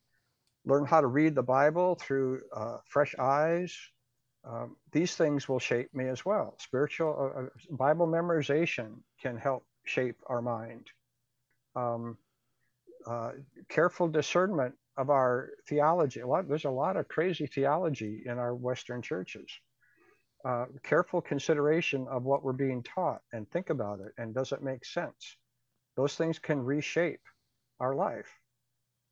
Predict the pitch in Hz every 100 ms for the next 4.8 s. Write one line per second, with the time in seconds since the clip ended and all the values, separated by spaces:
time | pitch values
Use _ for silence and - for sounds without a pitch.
0 | - 131 123 123 120 117 113 110 _ _
1 | _ _ _ _ _ _ _ 135 127 -
2 | - 143 135 _ - 123 113 135 - 127
3 | - 302 - - 113 120 - 127 165 185
4 | 170 - - 139 139 - 143 143